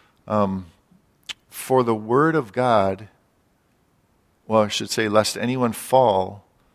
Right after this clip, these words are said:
according to the same example of disobedience of these guys, uh, I-, Israel, when they were in the desert." It says, "For the word of God is living, powerful, sharper than any two-edged sword, piercing even to the division of the soul and spirit,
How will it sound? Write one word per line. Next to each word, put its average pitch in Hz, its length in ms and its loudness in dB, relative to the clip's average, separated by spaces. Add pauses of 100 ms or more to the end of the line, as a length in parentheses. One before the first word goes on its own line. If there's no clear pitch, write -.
(100)
according 107 440 -2
to - 140 -10
the 98 360 -8
same 113 320 -4
example 101 500 -4
of 95 120 -2
disobedience 101 680 -6
of 92 200 -10
these 95 260 -12
guys, 92 520 -8 (220)
uh, 98 300 -12
I-, 98 180 -16
Israel, 110 400 -6
when 95 180 -10
they 98 120 -10
were 95 140 -10
in 95 180 -14
the 95 80 -14
desert." 117 400 -10 (640)
It 104 140 -12
says, 110 260 -2
"For 117 160 -6
the 104 80 0
word 107 240 2
of 127 120 0
God 113 260 4
is 98 160 -6
living, 104 480 -2 (640)
powerful, 104 600 -4 (420)
sharper 98 400 -4
than 98 160 -6
any 98 220 -6
two-edged 120 500 -6
sword, 107 440 -6 (500)
piercing 113 420 -2
even 120 300 -6
to 120 100 -8
the 101 160 -8
division 104 480 -6
of 117 140 -4
the 120 80 -4
soul 113 680 0
and 117 200 -10
spirit, 95 420 -2